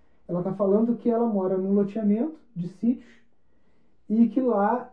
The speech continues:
é, existe uma caçamba onde todo mundo deposita o lixo que é recolhido semanalmente. Ela falou, imagina como que essa caçamba fica. Das,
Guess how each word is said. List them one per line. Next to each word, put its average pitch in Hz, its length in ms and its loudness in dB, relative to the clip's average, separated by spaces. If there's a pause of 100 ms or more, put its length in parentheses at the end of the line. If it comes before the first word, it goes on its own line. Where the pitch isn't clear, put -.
é, 208 360 0
existe 196 260 -2
uma 214 140 -2
caçamba 226 720 -2 (200)
onde 196 300 -2
todo 220 200 -2
mundo 214 200 -2
deposita 202 520 0
o - 20 0
lixo 202 580 0
que - 100 -4
é 208 40 2
recolhido 214 380 -2
semanalmente. 202 640 -2
Ela 170 120 -6
falou, 175 180 -2
imagina 180 400 0
como 226 220 -4
que 247 60 -6
essa - 160 -6
caçamba 208 400 -4
fica. - 380 -10 (680)
Das, 196 320 2